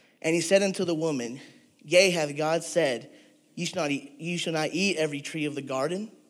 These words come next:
And the woman said unto the serpent, We may eat of the fruit of the trees of the garden, but the fruit of the tree which is in, in the midst of the garden, God hath said,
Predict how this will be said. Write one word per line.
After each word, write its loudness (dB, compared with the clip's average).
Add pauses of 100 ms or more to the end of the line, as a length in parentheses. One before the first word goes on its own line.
(520)
And 0
the 4
woman 2
said 4
unto 0
the -2
serpent, -6 (560)
We 2
may 6
eat 2
of 0
the -4
fruit -2
of -2
the -6
trees -4
of -4
the -4
garden, -4 (220)
but -4
the -8
fruit -4
of 0
the -4
tree -6
which -4
is -10
in, -6
in -4
the -2
midst -2
of -6
the -6
garden, -4
God 2
hath -4
said, -6